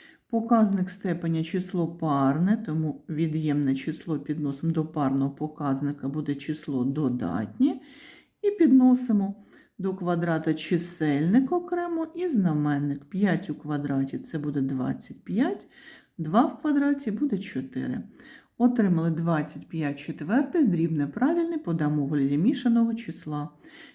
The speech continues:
Ділимо двадцять п'ять на чотири, неповна частка буде шість, в остачі один. Отримаємо шість цілих одна четверта.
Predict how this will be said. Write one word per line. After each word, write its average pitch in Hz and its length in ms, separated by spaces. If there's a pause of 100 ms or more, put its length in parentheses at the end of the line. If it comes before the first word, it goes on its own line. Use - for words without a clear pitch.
(120)
Ділимо 165 400
двадцять 151 500
п'ять 156 380
на 147 120
чотири, 302 640 (400)
неповна 180 680
частка 151 540
буде 151 280
шість, 359 480
в 147 60
остачі 262 560
один. 139 520 (360)
Отримаємо 156 480
шість - 380
цілих 349 360
одна 156 300
четверта. - 640